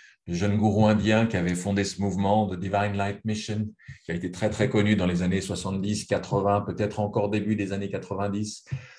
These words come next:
Euh, je, j'ai, j'ai beaucoup aimé le personnage, mais c'était pas mon truc. J'ai, j'ai fait de la méditation transcendantale aussi pendant un certain temps. Je, j'ai été initié à ça. Là aussi, j'ai trouvé des choses intéressantes, mais pas le déclic.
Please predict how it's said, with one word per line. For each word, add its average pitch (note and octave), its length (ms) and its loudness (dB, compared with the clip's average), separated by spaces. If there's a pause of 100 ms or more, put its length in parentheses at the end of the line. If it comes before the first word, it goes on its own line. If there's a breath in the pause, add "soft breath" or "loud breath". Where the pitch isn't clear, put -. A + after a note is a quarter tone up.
(340 loud breath)
Euh, E2 540 0 (840 loud breath)
je, - 280 -4
j'ai, F#2 240 -2
j'ai G2 140 2
beaucoup G2+ 360 4
aimé C3 140 8
le B2+ 80 4
personnage, A#2+ 560 4
mais G#2 60 2
c'était F#2 280 -4
pas F#2+ 160 -4
mon G#2+ 140 -2
truc. F#2+ 320 -6
J'ai, F#2+ 260 -2
j'ai G#2 120 0
fait G#2 120 2
de G2+ 60 2
la G#2+ 80 6
méditation C3+ 540 4
transcendantale D3 720 2
aussi C3 320 -4
pendant G2+ 200 -4
un G2 80 -2
certain A2+ 360 -2
temps. G#2+ 240 0
Je, G#2 80 -10 (200)
j'ai - 120 -18
été F#2 260 -12
initié A2 380 0
à C3 60 6
ça. G#2 340 0 (520 soft breath)
Là F2+ 200 0
aussi, B2+ 220 0
j'ai A2+ 140 0
trouvé G2+ 200 -4
des G2+ 120 0
choses G2+ 180 -4
intéressantes, G#2+ 580 0
mais F#2 140 -6
pas A2 180 2
le A#2 80 2
déclic. A2 540 -2